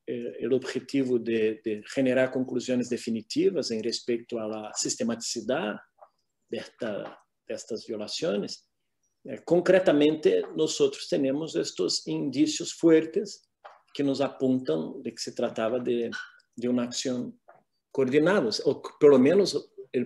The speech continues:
primeiro patrão de resposta das forças repressivas ao estalido social em Chile estavam muito bem caracterizados por essa, por esse tipo de ação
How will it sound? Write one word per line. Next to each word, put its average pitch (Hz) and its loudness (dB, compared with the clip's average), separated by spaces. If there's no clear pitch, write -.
primeiro 147 8
patrão 147 4
de 180 6
resposta 135 4
das 117 -4
forças - -4
repressivas 123 -4
ao 117 0
estalido 123 2
social 123 -4
em 117 -4
Chile 135 -2
estavam 123 -4
muito 127 0
bem 123 0
caracterizados 113 -6
por 107 -6
essa, 101 -6
por 117 -4
esse 107 -6
tipo - -6
de 110 0
ação 127 -2